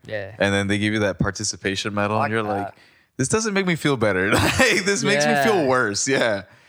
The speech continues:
Speaker 1: You know, it's fu-, I, like, I did some when I was little, like, Y M C A shit. And
Speaker 2: Mm-hmm.
Speaker 1: Y M C A, you all, you all
Speaker 2: Yeah,
Speaker 1: get a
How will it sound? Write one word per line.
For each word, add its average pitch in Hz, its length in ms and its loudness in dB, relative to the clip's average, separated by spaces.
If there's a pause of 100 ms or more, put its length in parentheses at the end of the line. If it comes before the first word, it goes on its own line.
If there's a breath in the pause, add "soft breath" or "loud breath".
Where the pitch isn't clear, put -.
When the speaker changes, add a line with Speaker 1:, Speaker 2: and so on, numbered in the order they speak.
(120 soft breath)
Speaker 1:
You 170 120 -2
know, 196 80 2
it's 185 120 -2
fu-, 208 80 0
I, 170 220 2
like, 160 240 0
I 170 140 2
did 175 260 0
some 165 160 -4
when 139 120 -2
I 131 80 0
was 120 160 -4
little, 127 360 0
like, 120 260 -6 (160)
Y 123 220 0
M 123 80 -10
C 120 180 -6
A 117 60 -4
shit. 131 240 -6
And 127 80 -8
Speaker 2:
Mm-hmm. 101 200 0
Speaker 1:
Y 147 140 2
M 127 80 -4
C 131 160 -4
A, 120 80 -4
you 123 140 -4
all, 120 280 -2
you 131 140 -8
all 123 100 -2
Speaker 2:
Yeah, 110 60 2
Speaker 1:
get 101 100 2
a - 20 2